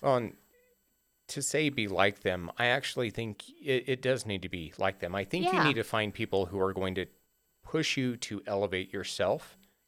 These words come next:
Speaker 1: You do need to look for people that are in a little bit higher league than what you are.
Speaker 2: Agreed.
Speaker 1: It gives you something to aspire to.
Speaker 2: Well, let's look at athletes.
Speaker 1: Mm-hmm.
Speaker 2: Um,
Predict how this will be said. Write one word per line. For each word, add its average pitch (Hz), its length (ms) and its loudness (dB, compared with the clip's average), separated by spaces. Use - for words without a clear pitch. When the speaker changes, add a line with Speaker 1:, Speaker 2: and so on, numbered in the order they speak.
Speaker 1:
You 131 160 -2
do 127 180 2
need 151 200 2
to 123 60 0
look 110 200 -2
for 117 140 -4
people 104 380 -4
that 98 280 0
are 98 360 4
in 120 240 -2
a 120 100 -6
little 107 240 0
bit 104 200 0
higher 98 460 0
league 101 440 -6
than 90 220 -2
what 85 220 -8
you 95 220 -8
are. - 400 -4
Speaker 2:
Agreed. 202 440 0
Speaker 1:
It 135 160 2
gives 139 240 2
you 143 80 2
something 113 440 -2
to - 160 -8
aspire 87 580 -2
to. - 300 -6
Speaker 2:
Well, 311 240 10
let's 277 220 -6
look 254 140 2
at 247 100 6
athletes. 202 800 -2
Speaker 1:
Mm-hmm. 127 220 0
Speaker 2:
Um, 180 480 2